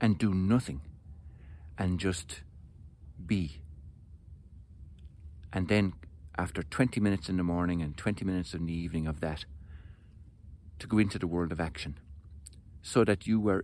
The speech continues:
doing and dying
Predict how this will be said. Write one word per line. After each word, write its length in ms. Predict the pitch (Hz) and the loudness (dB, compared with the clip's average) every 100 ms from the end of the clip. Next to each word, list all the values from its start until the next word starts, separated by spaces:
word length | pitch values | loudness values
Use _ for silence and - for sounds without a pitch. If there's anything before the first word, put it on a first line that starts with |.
| - - | -2 -2
doing 400 | 101 120 127 139 - - - - - - - - - - - - - - - - - - | 8 8 8 4 -4 -16 -16 -16 -16 -16 -16 -18 -18 -16 -18 -18 -20 -20 -20 -20 -14 2
and 240 | 113 120 | 8 10
dying 480 | 113 104 87 90 | 10 8 6 2